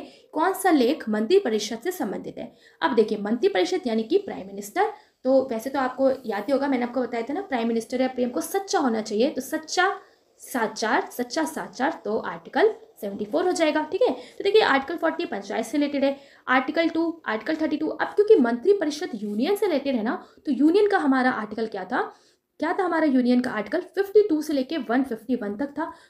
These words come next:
तो देखिए बाकी तीनों ऑप्शन ना, आर्टिकल टू हो गया, आर्टिकल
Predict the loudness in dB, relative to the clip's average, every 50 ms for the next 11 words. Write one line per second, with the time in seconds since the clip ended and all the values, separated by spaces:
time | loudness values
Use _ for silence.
0 | _ 0 0 0 6 6 6 6 6 -2 -4 -2 2 2 2 2 2 0 0 0
1 | 0 -2 -2 -4 -4 -4 -4 -4 -4 -6 -8 _ -8 -8 -8 -4 -4 -4 -2 0
2 | 0 2 2 2 2 2 0 0 0 -2 -4 -6 -8